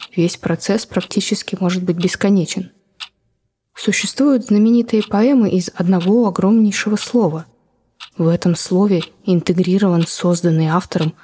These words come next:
поэтический объект. Тот факт, что никто не верит в реальность существительных,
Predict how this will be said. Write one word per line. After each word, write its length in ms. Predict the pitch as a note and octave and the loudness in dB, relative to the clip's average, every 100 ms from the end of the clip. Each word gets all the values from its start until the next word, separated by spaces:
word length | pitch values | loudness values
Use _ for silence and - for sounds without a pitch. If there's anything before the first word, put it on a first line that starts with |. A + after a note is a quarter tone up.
| _ _ | _ _
поэтический 800 | - E3 D#3+ E3 D#3+ F3 - F3+ | -2 -2 0 -4 -4 -6 -6 -6
объект. 560 | E3+ E3+ F#3+ D3+ - _ _ - - _ _ _ _ | -2 0 0 0 -8 _ _ -20 -20 _ _ _ _
Тот 180 | - F3 | -4 -4
факт, 300 | - F#3+ F#3 | -2 -4 -4
что 240 | - - F3+ | -6 -2 0
никто 340 | F3+ - F#3 | 0 0 0
не 160 | F3+ F3 | 2 2
верит 380 | F#3 E3+ - - | 0 -2 -6 -6
в 80 | F3 | -2
реальность 520 | F#3 E3+ E3 E3 - | 0 0 -2 -4 -6
существительных, 800 | F3 - - A3 B3+ - F3+ - | -6 -6 -4 -2 0 0 -2 -2